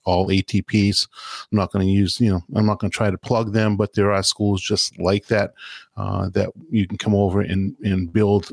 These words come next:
time rapidly and fairly inexpensively, especially if you're, and I forget,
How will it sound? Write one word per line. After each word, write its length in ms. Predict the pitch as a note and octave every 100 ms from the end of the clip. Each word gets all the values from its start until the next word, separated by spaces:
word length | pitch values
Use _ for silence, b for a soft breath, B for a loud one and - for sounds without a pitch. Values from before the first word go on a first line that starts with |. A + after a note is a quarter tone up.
| -
time 420 | - G2+ G2 G2 F#2 F2
rapidly 640 | F#2+ G2+ G#2+ G#2+ G2+ F#2+
and 160 | G2 F#2
fairly 340 | - G#2 G2
inexpensively, 680 | G2 - - G2 - F#2 G2
especially 440 | - - - G2+
if 140 | - G2
you're, 180 | G2 B B B
and 80 | G#2
I 20 |
forget, 360 | - A2+ B2+